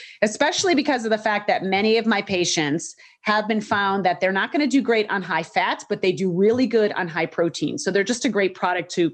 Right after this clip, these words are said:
consider that if that's something that you're thinking about. Um, why is protein necessary? Well, obviously we know why protein's necessary,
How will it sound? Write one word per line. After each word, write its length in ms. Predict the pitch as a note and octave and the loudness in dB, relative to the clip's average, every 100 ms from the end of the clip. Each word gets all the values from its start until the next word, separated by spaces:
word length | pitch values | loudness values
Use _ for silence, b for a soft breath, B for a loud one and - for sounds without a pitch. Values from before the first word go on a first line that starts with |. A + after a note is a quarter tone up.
| - | -2
consider 460 | F3+ - G#3+ F#3+ | -2 0 0 2
that 340 | F3 D3 C#3+ - | 2 0 0 -2
if 140 | F3 - | -4 0
that's 220 | F3 E3+ | 0 0
something 260 | E3+ E3 E3 | -2 2 0
that 120 | D#3 | 0
you're 120 | E3 | -2
thinking 340 | D3+ D3 C#3 C#3+ | -2 -2 -2 0
about. 260 | B2+ G#2 - B B B B | 0 -4 -8 B B B B
Um, 260 | G#3 G#3+ G#3+ | 0 0 0
why 300 | G#3+ A#3+ B3+ | 2 2 2
is 180 | C#4+ C#4+ | 0 0
protein 420 | - C4 B3 C4+ | 0 0 2 2
necessary? 580 | A#3 A3 A3 G#3 A3+ G#3+ | 4 2 0 0 2 2
Well, 140 | G3 F3 | 4 2
obviously 480 | F3+ F#3 F3+ F3+ | 2 0 0 0
we 140 | E3 F3+ | 2 2
know 180 | G3 B3 | 2 2
why 160 | B3+ | 0
protein's 540 | A#3+ C#4 A3+ - G#3 G#3+ | 0 0 0 0 0 0
necessary, 640 | G3 G3+ F#3+ G#3 G3 F#3+ | -2 -4 -2 0 0 -2